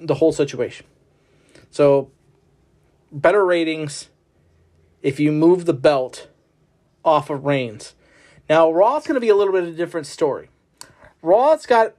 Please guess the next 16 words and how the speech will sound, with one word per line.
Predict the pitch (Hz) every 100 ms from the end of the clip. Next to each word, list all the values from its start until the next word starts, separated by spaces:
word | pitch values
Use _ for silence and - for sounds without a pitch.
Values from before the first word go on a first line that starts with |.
| _
a | 190
great | 151 175 175 139
belt | 156 147 143 _ - _
leader | - 160 147 143
with | 135 127
Big | 135 147
E | 147
Langston. | 135 123 117 - 98 _ _ _ _ _ _ _ _ _ _ _ _ _ -
I |
like | 160 185 185
Big | 175 151
E. | 147 156 151 _ _ _
He's | 160 156
a | 143
great | - 147 165
champion. | - 160 135 104